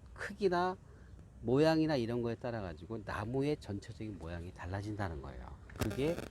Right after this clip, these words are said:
바로 줄기가 하는 역할이에요. 자, 여기까지만 일단 하고요.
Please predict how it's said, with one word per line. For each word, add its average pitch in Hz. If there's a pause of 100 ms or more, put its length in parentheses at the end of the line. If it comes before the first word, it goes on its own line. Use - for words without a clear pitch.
바로 104 (380)
줄기가 117
하는 139
역할이에요. - (2000)
자, 85
여기까지만 147
일단 110
하고요. 107